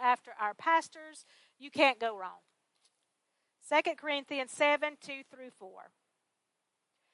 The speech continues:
So in this, these verses, Paul is writing to the Corinthians, and he says, "Receive us.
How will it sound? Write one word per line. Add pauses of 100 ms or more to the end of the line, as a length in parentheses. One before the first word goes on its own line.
(380)
So
in
this,
these
verses,
Paul
is
writing
to
the
Corinthians, (120)
and
he
says, (560)
"Receive
us.